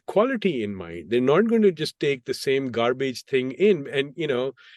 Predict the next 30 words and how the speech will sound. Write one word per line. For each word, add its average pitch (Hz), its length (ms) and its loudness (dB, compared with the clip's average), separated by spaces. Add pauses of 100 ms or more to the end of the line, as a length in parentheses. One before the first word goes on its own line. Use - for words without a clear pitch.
(140)
and 135 200 0
kind 143 180 2
of 135 80 0
start 135 280 0
producing 143 460 -8
garbage. 147 580 -2
That's 147 240 0
just 190 200 2
not 185 120 8
gonna 180 140 4
happen. 160 400 -4
I 135 100 -4
think 175 220 4
the 156 80 0
volumes, 160 680 4
you 151 140 -2
know, 147 240 4
there's 143 220 -10
a 143 80 -12
lot 165 100 4
of 160 80 4
fear 143 380 2
factors 127 540 -4
that 127 160 -2
are 123 100 -2
being 123 220 -4
sown 123 300 0
out 120 280 -2
there 120 320 2
that, 113 240 0